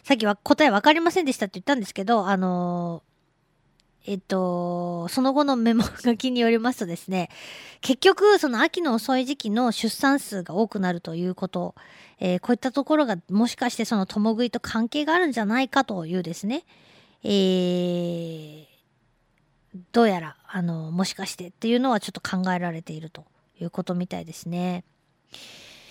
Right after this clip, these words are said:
さあ、で、あの、前の年に生まれていた、生まれた、あー、前年、ま、前年生まれの山根ちゃんは、あー、早く目が覚めて活発に行動するそうです。これなんでかっていうと、繁殖活動に張り切って参加したいからだそうです。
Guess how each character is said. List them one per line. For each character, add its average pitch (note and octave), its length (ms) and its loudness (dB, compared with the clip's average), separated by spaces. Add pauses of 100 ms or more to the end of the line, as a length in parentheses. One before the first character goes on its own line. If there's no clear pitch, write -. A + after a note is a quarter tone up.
(280)
さ A3+ 280 0
あ、 - 80 -20
で、 C#4+ 340 4
あ B3+ 160 4
の、 B3 380 6
前 D#4 260 8
の A4 140 6
年 A4+ 240 4
に E4 140 4
生 A#3 100 4
ま A#3+ 180 4
れ A#3+ 120 4
て A3+ 180 0
い A3 80 0
た、 G#3 380 0
生 A3 80 2
ま A#3+ 160 6
れ A3+ 100 4
た、 G#3+ 300 2
あ F#3+ 880 2
ー、 A3 40 -4
前 D#4 220 8
年、 F4 240 4
ま、 C#4+ 160 4
前 C4 240 4
年 F#4 300 2
生 F4+ 100 2
ま F4+ 140 4
れ B3+ 100 0
の D4+ 400 2
山 A3+ 240 2
根 A3 140 2
ち - 80 -2
ゃ A3 80 4
ん G#3 100 2
は、 A#3 500 2
あ F#3 40 -8 (220)
ー、 - 20 0
早 D#4 240 4
く F#3 240 -4
目 G3+ 220 2
が F#3 80 -2
覚 F#3 160 -4
め E3+ 100 -6
て - 80 -10
活 - 200 -4
発 B3 220 0
に A#3+ 140 0
行 A#3+ 200 -2
動 A3 140 0
す - 160 -4
る A3+ 60 -2
そ A3+ 160 -6
う F#3 40 -6
で E3 60 -12
す。 - 140 -14
こ C#4 80 0
れ B3 80 2
な C4+ 120 0
ん C4+ 60 0
で A3+ 80 -2
か F#3 120 -4
っ F3 40 -8
て - 100 -10
い D#3+ 40 -10
う - 20 -12
と、 - 80 -8
繁 C#4 160 4
殖 D4+ 300 -2
活 D4 240 0
動 G#3 80 -2
に E3+ 100 -4
張 B3 140 0
り B3+ 80 -2
切 D4+ 120 -2
っ - 40 -16
て G3 100 -10
参 F#3+ 180 -2
加 F#3 120 -4
し - 80 -12
た G#3 100 0
い F#3+ 60 -4
か E3+ 100 -6
ら E3+ 80 -6
だ E3 100 -10
そ F#3 180 -6
う D#3+ 40 -10
で F3 80 -10
す。 - 160 -16